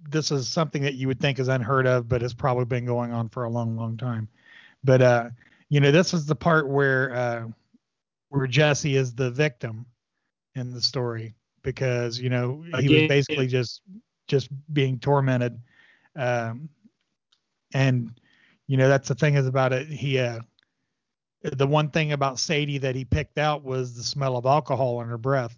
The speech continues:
Speaker 1: because he smelled alcohol in his mom's breath when she was abusing him. Um, yeah, and, and, you know, that's one thing. It's like, it's kind of a, it's definitely a drag story,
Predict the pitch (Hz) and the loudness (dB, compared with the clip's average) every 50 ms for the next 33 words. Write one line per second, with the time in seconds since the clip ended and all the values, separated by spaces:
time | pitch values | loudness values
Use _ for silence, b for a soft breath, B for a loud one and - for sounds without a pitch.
0 | _ _ 143 123 - 131 123 123 117 123 120 117 - 135 131 120 120 120 120 120 | _ _ -10 -6 -4 -2 -2 -2 -4 -4 -6 -6 -2 -2 0 0 0 0 0 -2
1 | 120 123 131 113 123 127 123 123 117 117 117 120 127 135 139 131 123 113 107 127 | 0 0 -2 0 0 0 0 0 -2 -2 0 2 4 4 4 2 2 0 0 2
2 | 123 120 120 - 131 120 110 123 143 131 123 120 113 117 113 120 127 123 110 120 | 2 2 0 0 -4 -4 0 0 2 2 2 2 0 -2 -2 2 2 2 2 2
3 | 120 120 135 135 123 117 113 B B B B B B B B B B B - 160 | 2 2 2 2 0 -2 -6 B B B B B B B B B B B 0 2
4 | 135 127 127 123 120 120 120 127 160 - - _ - 202 - _ _ - 147 147 | 4 6 6 6 4 2 0 -6 -8 -12 -14 _ -20 -20 -20 _ _ -12 -8 -4
5 | 175 202 160 147 143 147 143 139 139 147 147 143 139 131 135 135 127 - _ _ | 2 4 6 6 6 6 4 2 0 -2 -4 -8 -8 -8 -8 -10 -12 -16 _ _
6 | _ _ _ _ _ 147 151 160 156 165 - 160 165 165 160 147 190 185 175 160 | _ _ _ _ _ 0 2 4 4 2 4 2 2 2 2 0 -2 -2 -2 -2
7 | 135 - 139 135 - - 147 131 - - 160 151 151 135 131 127 127 160 - 139 | -4 -4 -6 -6 -6 -8 -10 -8 -4 -2 0 0 0 0 -2 -4 -6 -8 -10 -12
8 | 123 - - 123 113 139 139 127 - 143 135 135 131 127 123 131 131 131 131 131 | -12 -12 -14 -6 -2 -2 -2 -2 -4 -4 -4 -4 -4 -4 -4 -2 0 2 2 2
9 | 135 131 135 143 147 139 _ _ _ _ _ _ _ _ _ _ _ _ _ _ | 0 -2 -6 -12 -18 -20 _ _ _ _ _ _ _ _ _ _ _ _ _ _
10 | _ _ _ _ _ - - - - - 156 156 175 170 143 127 123 120 123 | _ _ _ _ _ -14 -12 -12 -4 -2 0 2 2 2 2 0 -2 -4 -8